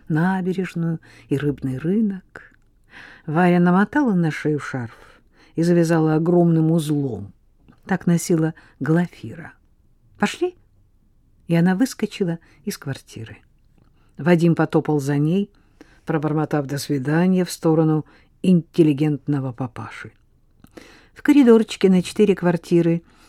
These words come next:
отделенном от лестничной клетки железной решеткой, как в концлагере, был навален всякий хлам. Стояла детская коляска, сильно пахло кошками и щами.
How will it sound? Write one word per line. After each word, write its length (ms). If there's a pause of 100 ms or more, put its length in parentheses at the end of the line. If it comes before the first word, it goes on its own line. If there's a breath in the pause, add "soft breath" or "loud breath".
отделенном 760
от 160
лестничной 640
клетки 400
железной 480
решеткой, 720 (480 soft breath)
как 240
в 100
концлагере, 840 (400 soft breath)
был 260
навален 480
всякий 580
хлам. 540 (480 loud breath)
Стояла 440
детская 420
коляска, 680
сильно 440
пахло 360
кошками 640
и 20
щами. 720